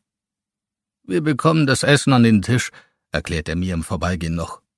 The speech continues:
„Klar“, antworte ich abwesend und gehe näher an die Theke heran, um auch zu bestellen.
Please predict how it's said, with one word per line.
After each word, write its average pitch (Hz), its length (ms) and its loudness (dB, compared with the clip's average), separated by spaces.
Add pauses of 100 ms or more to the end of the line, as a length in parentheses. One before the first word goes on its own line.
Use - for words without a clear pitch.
(760)
„Klar“, 127 560 -2
antworte 85 540 -4
ich - 180 -6
abwesend 113 580 -2 (240)
und 147 240 -2
gehe 165 280 2
näher 135 340 4
an 120 100 2
die 113 120 2
Theke 123 300 0
heran, 101 440 0
um 113 240 0
auch 131 260 -2
zu - 160 -8
bestellen. 90 520 -4